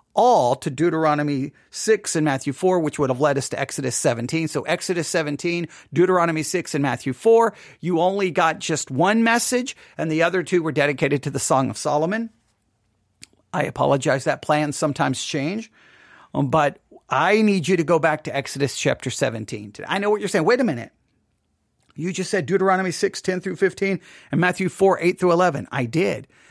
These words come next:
but I want you to add Exodus seventeen there. I want you to add Exodus seventeen. And let's read.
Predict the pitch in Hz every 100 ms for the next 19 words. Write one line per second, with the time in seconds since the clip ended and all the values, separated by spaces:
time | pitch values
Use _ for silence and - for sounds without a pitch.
0 | _ - 117 123 135 139 156 139 139 143
1 | 147 - 139 - 151 147 - 143 139 147
2 | 170 185 139 104 - - 120 - - 117
3 | 123 - 131 - 139 127 - 120 110 113
4 | - 110 - _ _ _ _ _ _ -
5 | 110 131 - 131 123 90